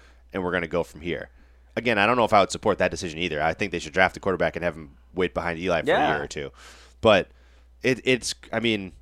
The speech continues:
Speaker 1: it's crazy to treat him this way, um, for a guy that's won two Super Bowls for you. I mean,
Speaker 2: And
Speaker 1: like,
Speaker 2: it's
Speaker 1: that's
Speaker 2: so, it's, it's weird just 'cause it's so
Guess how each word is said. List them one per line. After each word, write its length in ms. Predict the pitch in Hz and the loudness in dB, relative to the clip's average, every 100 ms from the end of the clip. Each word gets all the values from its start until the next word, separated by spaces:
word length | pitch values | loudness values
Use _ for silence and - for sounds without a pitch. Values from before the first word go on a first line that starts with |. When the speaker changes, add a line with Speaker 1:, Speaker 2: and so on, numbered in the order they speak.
| - - _ - | -20 -20 _ -2
Speaker 1:
it's 120 | - | -2
crazy 400 | - 107 90 82 | 2 2 2 -4
to 160 | - 98 | -6 -8
treat 340 | - 117 107 | -4 -4 -4
him 280 | 98 95 82 | -2 -4 0
this 240 | 95 98 - | 0 0 -4
way, 260 | 73 - - _ _ - | -6 -8 -20 _ _ -2
um, 440 | 90 85 76 71 69 | 2 4 2 -4 -14
for 180 | - 101 | -2 0
a 60 | |
guy 160 | 92 95 | 4 4
that's 180 | 87 - | 4 -2
won 160 | 85 | -8
two 140 | 73 85 | -6 -10
Super 220 | - 76 | -10 -14
Bowls 240 | - - | -14 -16
for 160 | - - | -14 -18
you. 80 | - - | -20 -10
I 60 | 175 | -2
mean, 140 | 226 | 2
Speaker 2:
And 60 | 220 | 2
Speaker 1:
like, 80 | 160 | 2
Speaker 2:
it's 100 | - | 4
Speaker 1:
that's 100 | 196 | 6
Speaker 2:
so, 380 | 208 214 214 - - - | 6 6 4 0 -14 -4
it's, 240 | 180 - - | -4 -4 -4
it's 160 | 170 | -4
weird 240 | 147 185 226 | -4 -4 -4
just 100 | 196 | -4
'cause 140 | 170 | -6
it's 160 | 143 - | -6 -4
so 440 | - 165 170 214 | 0 4 4 2